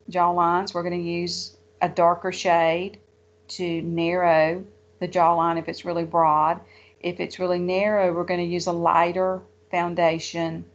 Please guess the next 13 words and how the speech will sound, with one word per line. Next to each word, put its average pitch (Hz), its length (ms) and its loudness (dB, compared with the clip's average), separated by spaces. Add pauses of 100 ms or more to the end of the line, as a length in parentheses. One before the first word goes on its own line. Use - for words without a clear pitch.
(420)
to 180 100 0
help 170 540 0 (420)
bring 180 300 -2
it 170 140 -4
more 165 200 0
forward 165 640 0
and 170 300 -4
add 165 400 4
to 160 520 -4
some 170 240 -4
of 160 80 -4
the 170 80 0
width 156 420 -2